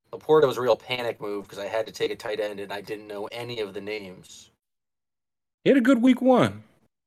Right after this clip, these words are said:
Speaker 2: I don't, yeah, I don't hate that. That's gonna be your tight. It seems like he's going to get the targets, which is really all you can ask for, or get some targets, which is all you can ask for.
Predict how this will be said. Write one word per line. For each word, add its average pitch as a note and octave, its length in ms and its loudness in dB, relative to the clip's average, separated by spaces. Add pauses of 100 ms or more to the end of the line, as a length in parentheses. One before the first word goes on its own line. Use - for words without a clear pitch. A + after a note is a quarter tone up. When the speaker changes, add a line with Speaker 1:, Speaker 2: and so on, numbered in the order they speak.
(480)
Speaker 2:
I C#3+ 60 2
don't, F#3 160 2
yeah, D3+ 100 8
I - 40 8
don't F3 120 6
hate D#3+ 160 2
that. C#3 260 4 (520)
That's C3+ 180 6
gonna C#3 120 4
be C#3 100 6
your C3+ 100 8
tight. C3+ 300 6
It A#2+ 100 0
seems F3+ 160 2
like D#3 140 8
he's C#3+ 120 4
going A#2 260 4
to B2+ 80 2
get C3 220 0
the G#2 280 4 (200)
targets, B2+ 500 2
which F#2+ 140 -6
is F2 220 -12
really G2+ 320 2
all G2+ 140 4
you G2+ 100 -2
can G2 100 0
ask G#2+ 240 0
for, - 80 -16
or F2 100 -6
get F2+ 160 -6
some G#2+ 220 2
targets, A2 400 0
which G2+ 120 -10
is G#2 60 -6
all G2+ 120 2
you G2+ 100 -4
can G2 120 -2
ask G#2 240 -4
for. G#2+ 260 -8